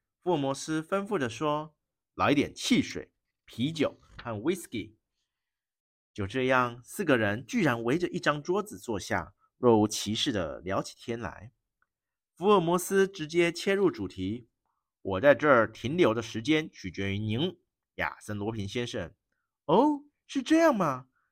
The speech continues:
那么请您今晚就回去吗？”亚森罗平笑着这样说。“不，我预估的时间是八到十天。”“您的意思是您不太忙，是吗？”“不，我的事情太多了。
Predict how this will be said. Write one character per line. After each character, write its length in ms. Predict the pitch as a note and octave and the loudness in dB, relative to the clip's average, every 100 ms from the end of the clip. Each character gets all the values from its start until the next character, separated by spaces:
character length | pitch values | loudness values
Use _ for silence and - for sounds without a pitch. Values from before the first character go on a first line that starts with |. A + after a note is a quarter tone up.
| _ | _
那 140 | F#3+ F#3 | 2 4
么 240 | F3+ F3 | 6 4
请 220 | E3+ D3 | 2 -4
您 160 | C3 D3+ | -4 -6
今 140 | A#3 | 0
晚 120 | G#3+ | 0
就 60 | D#3+ | 0
回 240 | F3 C3+ | 0 -4
去 240 | C#3+ C#4+ B3+ | -2 -2 0
吗？” 440 | A3+ A3 G#3+ G3+ _ _ _ _ _ _ _ | 2 4 4 0 _ _ _ _ _ _ _
亚 160 | E2+ E2 | -10 -8
森 100 | A2 | -4
罗 140 | A2 | -4
平 220 | A2+ G2 | -4 -8
笑 260 | G#2 D3+ G2 | -2 0 0
着 180 | D2+ D#2+ | -4 -14
这 120 | F2 | -14
样 160 | E2+ E2 | -14 -18
说。 400 | - F2+ F2+ A2 _ _ _ _ _ | -14 -12 -12 -18 _ _ _ _ _
“不， 400 | C#3 B2+ F2+ - _ _ _ | 6 6 4 -10 _ _ _
我 240 | F2+ D#2+ | -8 0
预 140 | C3+ | 2
估 200 | A2+ B2 | 2 2
的 120 | A#2 F#2 | 0 0
时 180 | - | -4
间 320 | G2 B2 A#2+ B2+ | -4 0 -2 -4
是 320 | - A2+ D#2+ _ | -12 -10 -10 _
八 260 | D#3 D#3 D#3+ - | 8 8 6 0
到 240 | - F#2 - | 0 0 -4
十 220 | - F#2 | -14 -12
天。 320 | - E3+ F3 _ _ _ _ _ _ - | -4 -4 -4 _ _ _ _ _ _ -6
”“您 180 | E3+ B3+ | -4 -4
的 120 | A#3+ | -2
意 120 | A#3 | -2
思 160 | A3 A3 | -2 -4
是 500 | G#3 A3 G#3 G3+ G3 | -2 0 0 0 -2
您 240 | E3 D#3+ | -4 -4
不 80 | F#3+ | -2
太 160 | G3+ G3 | 2 2
忙， 260 | C#3 C3 | 2 -2
是 200 | F3+ - | -6 -4
吗 260 | F3 A2+ G2+ _ _ _ _ - | 0 0 -2 _ _ _ _ 0
？”“不， 340 | C3 A2 A2 _ _ _ _ _ | 4 4 0 _ _ _ _ _
我 80 | E2 | -12
的 80 | E2+ | -10
事 160 | - C3+ | -6 -8
情 180 | - | -8
太 220 | F#2 C#3+ F#2+ | 0 2 2
多 200 | A#2 A#2 | 0 0
了。 200 | F#2 | 0